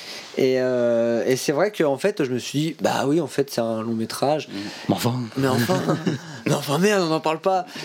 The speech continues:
Speaker 1: Et ouais, donc Bo Burnham, c'est un humoriste, euh, américain qui a commencé très jeune, euh, euh, qui fait,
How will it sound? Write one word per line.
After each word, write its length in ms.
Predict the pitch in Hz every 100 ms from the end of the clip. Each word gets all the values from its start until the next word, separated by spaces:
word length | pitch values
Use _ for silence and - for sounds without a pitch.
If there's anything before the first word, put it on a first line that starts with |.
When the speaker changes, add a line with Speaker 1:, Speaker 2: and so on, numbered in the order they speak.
| 131
Speaker 1:
Et 120 | 147
ouais, 160 | 160 202
donc 140 | 170
Bo 100 | 165
Burnham, 320 | 180 175 190 214
c'est 140 | 165
un 400 | 143 135 131 135
humoriste, 440 | 143 143 156 -
euh, 260 | 139 127 123
américain 420 | 123 127 127 175
qui 80 | 170
a 60 | 127
commencé 280 | 117 -
très 220 | - - 135
jeune, 320 | 151 151 147
euh, 320 | 127 117 113 113 - - - - - - - - - 120
euh, 140 | 120
qui 140 | 117 -
fait, 340 | - 127 123